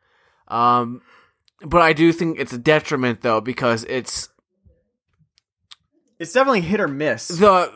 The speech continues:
Speaker 1: film looks like we're, it's like now, this is the early nineties version of, like, Sega C D games where it's, like, F M V with, like,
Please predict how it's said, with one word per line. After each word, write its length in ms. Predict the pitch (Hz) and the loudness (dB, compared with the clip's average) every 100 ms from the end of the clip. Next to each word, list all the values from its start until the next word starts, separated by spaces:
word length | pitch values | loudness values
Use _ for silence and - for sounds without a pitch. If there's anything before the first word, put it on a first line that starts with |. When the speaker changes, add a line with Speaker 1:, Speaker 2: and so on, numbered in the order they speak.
| 147 | -12
Speaker 1:
film 800 | - - 214 226 220 220 190 - _ _ _ _ | -12 2 6 6 6 2 0 -8 _ _ _ _
looks 440 | - 160 175 - - | -6 0 0 -2 2
like 300 | 156 135 123 | 4 2 0
we're, 240 | 147 143 - | -4 -4 -6
it's 260 | 147 135 - | -8 -8 -4
like 160 | 160 147 | -4 0
now, 280 | 165 160 | 2 2
this 220 | 156 156 160 | 2 -4 -6
is 160 | 147 | -8
the 220 | 143 151 - | -6 -6 -4
early 260 | 156 160 151 | 0 2 2
nineties 460 | 135 139 139 131 | 2 0 0 -4
version 380 | 123 135 127 123 | -2 0 0 -2
of, 100 | 117 | -2
like, 120 | 117 | -2
Sega 360 | - - 131 117 | -2 0 0 0
C 240 | - 123 | -2 -2
D 180 | 113 113 | 0 -2
games 320 | 113 107 104 | -2 -6 -8
where 80 | 113 | -10
it's, 80 | 107 | -8
like, 120 | 127 | -4
F 220 | 139 135 | -4 -2
M 200 | 143 123 | -2 -2
V 260 | 113 127 123 | -2 0 0
with, 180 | 123 113 | 0 -2
like, 440 | 113 107 - - | -2 -2 -8 -18